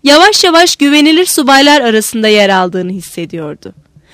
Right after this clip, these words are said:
Sultanı devrilmiş bir eski sarayın muhafazasından alınıp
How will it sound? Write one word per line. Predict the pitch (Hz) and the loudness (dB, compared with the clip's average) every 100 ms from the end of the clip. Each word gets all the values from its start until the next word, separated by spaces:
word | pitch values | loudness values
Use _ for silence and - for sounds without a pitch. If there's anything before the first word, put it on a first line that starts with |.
| - _ _ _ _ _ _ _ _ _ _ | -20 _ _ _ _ _ _ _ _ _ _
Sultanı | - - 320 311 370 381 392 | -8 -2 -2 0 0 2 0
devrilmiş | 359 339 349 359 - | 0 2 2 2 0
bir | 339 330 | 0 2
eski | 277 269 - | 2 0 -4
sarayın | 339 349 285 269 262 | -2 0 2 2 0
muhafazasından | 254 254 254 247 247 247 247 247 254 | 0 0 0 -2 0 -2 -2 0 0
alınıp | 214 190 180 175 277 | -2 -6 -6 -8 -10